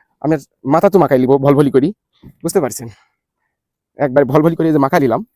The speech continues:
চতুর্দিকে, মানে কাঁঠালের আটা যেন শরীরে টাচ না করে, হুম, একবার ফ্রেম করে মাখায় মুখে নিলাম, ঠিক আছে? সেইভাবে যেন কাঁঠালের কষটা যেন আমাকে ধরতে না পারে, বুঝতে পারছেন? এই দেখেন সম্পূর্ণ কমপ্লিট। এখন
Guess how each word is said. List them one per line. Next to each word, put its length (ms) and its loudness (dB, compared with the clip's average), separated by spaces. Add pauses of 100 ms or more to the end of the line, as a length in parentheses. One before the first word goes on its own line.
(380)
চতুর্দিকে, 460 0 (840)
মানে 240 0
কাঁঠালের 360 0 (340)
আটা 280 0
যেন 280 -2 (220)
শরীরে 380 0
টাচ 380 -4
না 140 -4
করে, 200 -14 (100)
হুম, 220 -10
একবার 200 -16
ফ্রেম 280 -12
করে 140 -8
মাখায় 280 -10
মুখে 300 -10
নিলাম, 240 -6 (460)
ঠিক 120 -8
আছে? 180 -10
সেইভাবে 400 -4 (420)
যেন 300 -4 (1200)
কাঁঠালের 320 0 (120)
কষটা 340 0
যেন 180 0
আমাকে 360 -2 (100)
ধরতে 340 -2
না 100 -4
পারে, 200 -8
বুঝতে 200 -6
পারছেন? 180 0
এই 60 0
দেখেন 120 -2
সম্পূর্ণ 440 -4
কমপ্লিট। 420 -2 (500)
এখন 340 -6